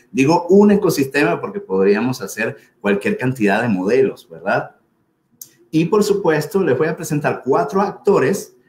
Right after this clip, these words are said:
eh, en los que me voy a centrar en esta presentación. Y, por supuesto, hay muchas, mucha más cantidad de actores.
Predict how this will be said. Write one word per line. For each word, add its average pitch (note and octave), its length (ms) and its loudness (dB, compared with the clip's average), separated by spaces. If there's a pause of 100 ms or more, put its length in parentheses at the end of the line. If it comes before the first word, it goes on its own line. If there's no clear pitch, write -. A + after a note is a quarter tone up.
(380)
eh, G#2 360 2
en G#2 120 0
los G2+ 140 -2
que G2+ 140 -4
me G2 160 -2
voy F#2+ 160 -2
a B2+ 80 -4
centrar E3+ 500 -2
en B2 100 -2
esta G#2+ 280 -6
presentación. D#3+ 800 -4 (160)
Y, G#2+ 100 -6
por G2 140 -4
supuesto, G2 360 -6
hay B2+ 60 0
muchas, B2 640 -2
mucha B2+ 420 0
más A#2 180 -2
cantidad A2+ 400 -2
de B2+ 280 -6
actores. C3 760 -4